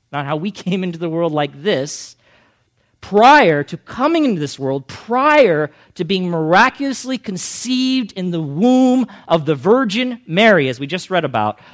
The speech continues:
the Son of God had one nature. One nature. A divine nature. He was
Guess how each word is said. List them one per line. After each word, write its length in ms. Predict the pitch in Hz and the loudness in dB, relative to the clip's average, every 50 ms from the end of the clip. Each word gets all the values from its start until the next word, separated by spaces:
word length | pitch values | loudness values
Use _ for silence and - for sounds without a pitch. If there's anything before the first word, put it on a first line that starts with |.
| - _ | -18 _
the 100 | 135 147 | -6 -4
Son 400 | 143 - - - - 214 240 269 | -4 -4 -8 -6 -2 -2 2 2
of 180 | 294 220 170 131 | 2 0 0 2
God 580 | - 196 185 170 151 143 143 147 151 147 139 _ - - _ _ | 4 6 6 8 6 6 4 2 0 0 -4 _ -16 -20 _ _
had 460 | - 165 180 156 147 139 123 131 135 | -4 0 2 2 2 0 -4 -10 -4
one 280 | 143 175 190 202 202 202 | -2 0 2 2 2 2
nature. 560 | 196 196 185 - - - - 123 87 82 - _ _ _ _ _ _ _ _ _ _ _ _ _ _ _ _ _ _ _ _ _ _ | 2 0 0 -2 -8 -10 -8 -8 -10 -10 -18 _ _ _ _ _ _ _ _ _ _ _ _ _ _ _ _ _ _ _ _ _ _
One 340 | - 113 120 156 175 190 190 | -14 -6 0 0 0 2 2
nature. 460 | 196 202 208 208 - - - 104 82 76 _ _ _ _ _ _ _ _ _ _ _ - | 2 0 0 0 -2 -6 -12 -12 -14 -16 _ _ _ _ _ _ _ _ _ _ _ -4
A 80 | 156 156 | -4 -4
divine 920 | 147 123 170 147 127 120 117 185 185 190 196 196 196 190 190 190 156 139 - | -2 -2 -4 -4 -4 -4 2 4 4 6 6 4 4 2 0 -2 -6 -10 -12
nature. 500 | - 131 139 135 120 - - - 104 95 - _ _ _ _ _ | -10 -6 -4 -4 -4 -6 -8 -12 -12 -12 -14 _ _ _ _ _
He 240 | - - 180 208 214 | -12 -8 -4 -4 0
was 800 | 202 220 220 180 151 147 160 175 190 185 180 165 156 - - | 4 6 6 8 8 6 2 0 -2 -4 -6 -8 -8 -10 -12